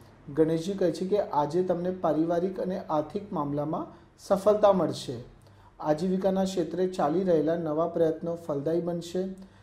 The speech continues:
કર્મચારીઓનો આદર અને સહયોગ પણ પૂરતો રહેશે. સાંજના સમયે કોઈ પણ ઝઘડામાં ના પડતા. રાત્રે પ્રિય મહેમાનનું સ્વાગત કરવાની સંભાવના પણ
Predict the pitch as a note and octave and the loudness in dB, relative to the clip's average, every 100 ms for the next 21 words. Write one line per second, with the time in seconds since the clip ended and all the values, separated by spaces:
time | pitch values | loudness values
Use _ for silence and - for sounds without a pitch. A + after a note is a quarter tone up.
0 | - - G#3 G#3 G#3 G#3 F#3 F#3+ F#3+ G#3+ | -20 4 4 4 2 4 6 4 0 -2
1 | - D#3+ D#3 G3 F#3+ E3+ F#3 F#3 D#3+ D#3+ | 0 2 4 2 2 -2 -2 0 0 2
2 | F3+ F3+ F3 F#3+ D4+ - A3+ F#3+ A#3+ A3 | 0 0 -4 -4 -4 -4 -4 4 6 8
3 | E3+ D3+ D#3 A#2 - - - - - - | 8 4 -2 -8 -10 -20 -20 -20 -20 -20
4 | - - F3 G3 G#3+ G#3 G3 E3+ F3 F3 | -8 2 2 2 0 0 -2 -2 -2 -2
5 | F3 E3+ F3+ F#3 D3 D3 D3+ D#3 D3+ C#3 | -2 0 0 0 0 0 0 0 -4 -6
6 | C#3+ D#3+ D3+ E3 F3 - - - - - | -4 -4 -4 -4 -6 -12 -20 -20 -20 -20
7 | - C#3+ D3+ D#3 F#3+ C#3+ - - E3+ F3+ | -4 2 2 2 2 2 0 -12 -6 -2
8 | G3 F3+ D3+ D3+ D#3+ E3 E3+ C#3 C#3+ D#3+ | 0 0 -2 -2 -4 -6 -6 -4 -2 -4
9 | D#3+ C#3+ C3+ C#3 C#3+ - A#2+ A#2+ B2 B2 | -4 -6 -6 -8 -10 -10 -10 -8 -8 -8
10 | A#2+ E3 | -6 -8